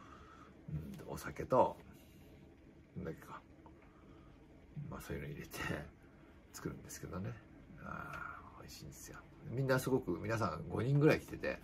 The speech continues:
私もずっとキッチンで、キッチンっていうかそこで揚げてたんですけど、揚げながら食べてね。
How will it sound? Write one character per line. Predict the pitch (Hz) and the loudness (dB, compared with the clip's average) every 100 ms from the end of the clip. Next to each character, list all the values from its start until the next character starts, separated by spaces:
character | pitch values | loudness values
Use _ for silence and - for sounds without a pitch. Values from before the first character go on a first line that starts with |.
| - - - | -10 -14 -10
私 | - - - | -6 0 2
も | 104 | 2
ず | 87 95 90 | 2 0 0
っ | 98 | 2
と | - | 4
キ | 120 - | 4 0
ッ | - | -6
チ | 92 | -6
ン | 87 | -4
で、 | - - - - | -4 -6 -16 -14
キ | - | -14
ッ | - | -6
チ | 82 | -4
ン | |
っ | |
て | 73 | -2
い | |
う | - | -4
か | |
そ | - | -2
こ | 76 | 0
で | 76 | 2
揚 | 73 | 2
げ | 82 | 0
て | - | 0
た | 76 | -4
ん | 69 | -4
で | |
す | - | -6
け | - | -6
ど、 | - - | -6 -4
揚 | - | -2
げ | 85 | 0
な | 95 | 0
が | 95 | 0
ら | 67 - - - - - - | 0 -2 -4 -10 -18 -16 -2
食 | - | 0
べ | 73 | 0
て | - | -6
ね。 | 71 69 | -6 -8